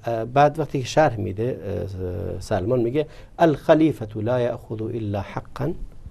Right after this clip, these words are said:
ولا یضعه الا فی حق والملك یعصف الناس فیأخذ من هذا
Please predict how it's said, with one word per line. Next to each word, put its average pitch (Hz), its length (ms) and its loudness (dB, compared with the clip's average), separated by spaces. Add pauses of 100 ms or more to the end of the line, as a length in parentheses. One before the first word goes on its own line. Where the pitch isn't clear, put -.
(640)
ولا 147 340 12
یضعه 127 420 6
الا 113 380 0
فی - 160 -8
حق - 480 -2 (680)
والملك 131 560 8 (440)
یعصف 143 460 2
الناس 127 400 0
فیأخذ 117 580 -2
من 107 200 -4
هذا 139 400 0